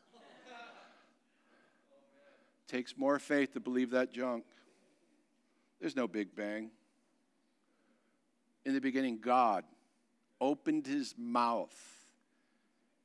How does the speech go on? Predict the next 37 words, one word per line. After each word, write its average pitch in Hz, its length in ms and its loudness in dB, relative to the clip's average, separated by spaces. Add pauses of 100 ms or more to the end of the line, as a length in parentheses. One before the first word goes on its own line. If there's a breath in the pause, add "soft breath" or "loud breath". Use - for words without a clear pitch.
(280)
and 92 180 -14
put 104 180 -6
everything 107 520 -2
into 104 260 -8
existence. - 800 -14 (320)
He 143 220 8
is 135 140 4
the 135 120 -4
creator. 127 600 4 (340 soft breath)
God 143 260 10
is 139 140 2
coming 147 380 4
soon. 147 340 0
Are 120 120 2
you 123 140 2
ready? 123 380 0 (1600)
Do 156 140 4
you 175 200 8
know 170 240 10
Jesus 160 340 2
Christ? 165 340 8
'Cause 139 140 4
if 160 160 6
you 156 100 8
don't, 165 260 8
he's 139 180 2
coming 160 340 6
soon. 160 240 4
Let 156 80 4
me 202 100 6
read 185 240 10
you 165 60 2
something 147 500 4 (440 soft breath)
from, 156 360 8
uh, 135 220 10
Second 156 540 6 (300 soft breath)
Peter. 147 440 4